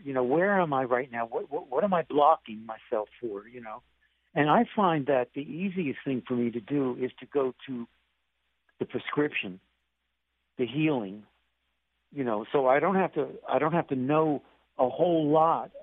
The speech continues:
about the philosophy in that particular chakra. What I can do instead is go to the, the impetus for, um,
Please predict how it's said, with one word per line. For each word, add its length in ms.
about 400
the 80
philosophy 920
in 100
that 160
particular 580
chakra. 460
What 120
I 80
can 200
do 160
instead 340
is 140
go 180
to 160
the, 280
the 100
impetus 600
for, 360
um, 420